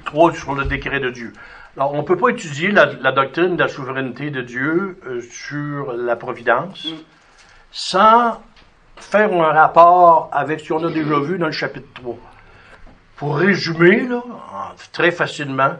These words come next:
Speaker 1: le chapitre trois parle de la conception de ce qui était pour arriver dans l'univers à tous les niveaux,
Speaker 2: Mm.
Speaker 1: tandis que quand on parle de la providence, c'est le déroulement.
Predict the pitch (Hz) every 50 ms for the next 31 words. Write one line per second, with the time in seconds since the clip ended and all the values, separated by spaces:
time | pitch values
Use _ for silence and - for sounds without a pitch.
0 | - - - - - - _ - 135 139 - 185 180 180 185 180 180 - - 180
1 | 180 196 190 - - 170 170 175 175 151 143 135 131 - - - - - 233 277
2 | 269 - 226 202 - - - 208 202 202 233 262 - - - _ _ _ _ _
3 | 135 135 - - 165 156 156 165 156 - - 160 156 143 143 143 175 180 165 147
4 | 139 143 139 139 135 127 139 147 147 139 131 123 117 - - 175 156 151 147 135
5 | 123 127 139 - - _ _ _ _ - - - - _ _ _ _ _ - -
6 | - _ _ - 143 139 135 131 135 170 180 175 - - - 151 156 165 170 170
7 | - - _ _ _ _ _ _ - 143 139 - 143 131 131 147 156 160 147 139
8 | 135 127 - - 131 131 120 123 123 131 143 170 170 151 - - - 131 123 123
9 | 123 120 117 113 - - 127 156 220 220 208 175 185 190 185 165 151 143 139 135
10 | -